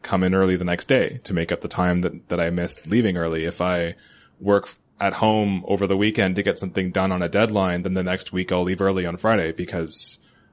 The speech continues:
I'm finding that balance point again. I'm, I'm giving and taking from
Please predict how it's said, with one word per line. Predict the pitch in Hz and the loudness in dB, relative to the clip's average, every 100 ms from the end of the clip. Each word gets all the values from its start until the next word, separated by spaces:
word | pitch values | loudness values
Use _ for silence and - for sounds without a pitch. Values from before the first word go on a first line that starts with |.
| - | -6
I'm | 90 82 | -4 -4
finding | - 98 95 92 | 0 2 2 0
that | 90 90 - | 2 0 2
balance | 92 104 101 | 0 0 -2
point | - 90 | -2 -2
again. | 87 90 87 | 0 -2 -2
I'm, | 85 82 | -4 -6
I'm | 87 95 - - _ | -6 -6 -8 -20 _
giving | 110 101 95 | -2 0 0
and | 90 | -2
taking | - 98 98 90 | 0 0 0 -4
from | 85 92 87 85 82 | -6 -4 -4 -4 -8